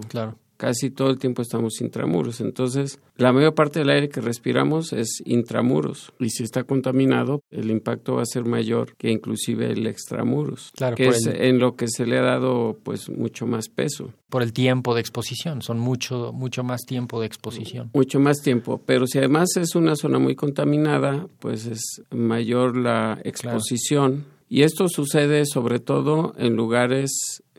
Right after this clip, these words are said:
Speaker 2: que utilizan combustibles, eh, sucios o poco limpios, sobre todo con combustibles sólidos, que básicamente son la biomasa, la leña y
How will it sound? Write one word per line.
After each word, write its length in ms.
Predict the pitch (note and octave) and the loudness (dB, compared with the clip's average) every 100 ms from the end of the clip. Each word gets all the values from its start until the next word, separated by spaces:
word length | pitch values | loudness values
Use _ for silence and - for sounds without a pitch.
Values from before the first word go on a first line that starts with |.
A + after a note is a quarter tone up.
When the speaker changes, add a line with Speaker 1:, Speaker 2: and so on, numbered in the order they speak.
| - | -14
Speaker 2:
que 260 | B2 A2+ A#2 | -6 -2 -2
utilizan 560 | A2+ A#2+ B2 C3 B2+ - A#2 A2+ A2+ - | -2 -2 0 0 -2 -2 0 0 -2 -4
combustibles, 840 | - B2 A#2 A#2+ A#2+ A#2 - - - - | -2 -2 0 0 0 -2 -6 -8 -12 -16
eh, 260 | - G#2 G#2+ | -12 -10 -8
sucios 600 | - D3 C#3+ - A2+ A#2+ | -4 -2 -2 -4 -8 -8
o 200 | - - | -8 -8
poco 640 | - A2+ - A2 A2+ - A#2+ - | -4 -6 -4 -4 -4 -6 -10 -4
limpios, 600 | A2+ A#2 - - C3 - _ _ - | -2 -2 -2 -8 -10 -18 _ _ -12
sobre 300 | - A2 A2 | -4 -2 0
todo 260 | B2 B2+ | 2 2
con 200 | B2+ A#2 | 4 2
combustibles 920 | A2+ A2+ G#2 - - A2+ A2 A2+ A2+ - | 2 0 0 -4 -4 -4 -2 -2 -2 0
sólidos, 640 | C3+ C#3 A2+ G#2 - - - | 2 4 2 -2 -8 -14 -16
que 440 | - A#2 A#2 A2+ A2+ | -6 -2 0 0 0
básicamente 1040 | A2 A#2 C3 C3+ C3 C3 C3 D#3 D#3 - | 0 0 0 2 4 4 2 0 0 -2
son 460 | - - A#2 A#2 A#2 | -8 -4 0 0 -2
la 140 | G#2+ G#2+ | -2 0
biomasa, 760 | A2+ A#2 C3+ C#3+ F3 E3 F3+ - - | 2 4 4 4 2 0 -2 -6 -12
la 140 | - - | -8 -4
leña 560 | B2 B2+ C3 B2+ B2+ | 2 4 4 4 2
y 480 | A2+ G#2 G#2+ G#2+ | 0 -2 -4 -6